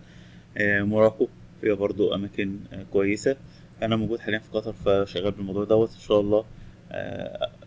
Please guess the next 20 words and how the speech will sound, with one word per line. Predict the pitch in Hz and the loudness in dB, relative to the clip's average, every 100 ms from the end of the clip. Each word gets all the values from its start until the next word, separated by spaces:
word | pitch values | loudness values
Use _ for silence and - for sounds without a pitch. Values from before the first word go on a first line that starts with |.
| - | -4
لما | 107 107 104 101 | 0 0 0 -2
الكوفيد | 98 95 110 104 | -4 -6 -8 -4
تسعتاشر | 101 98 110 107 | 0 0 0 0
ينتهي | 104 95 113 117 | 0 0 0 2
نبدأ | 110 107 101 - | 0 2 2 2
ننشر | 101 95 98 107 98 98 90 | -2 -4 -2 -4 -4 -6 -8
الفكرة | 87 104 - - | -6 -6 -2 0
أكتر | - - 113 - - - - 101 | 0 2 0 0 -6 -20 -14 0
بأسلوب | 98 95 92 110 | 4 4 4 6
عملي، | 101 101 107 | 6 4 0
إن | 104 | -2
أنا | 101 104 | -2 -4
طول | - 101 | -4 -4
ما | 101 | -4
أنا | 101 | -4
ماشي | 104 - - | -6 -10 -12
في | 101 | -12
الشوارع | 90 90 87 90 90 - - - 98 101 110 | -10 -10 -10 -10 -10 -10 -12 -2 0 2 2
ببدأ | 101 101 104 101 - | 2 0 0 0 0
أشغل | 101 98 101 98 | 0 2 0 -2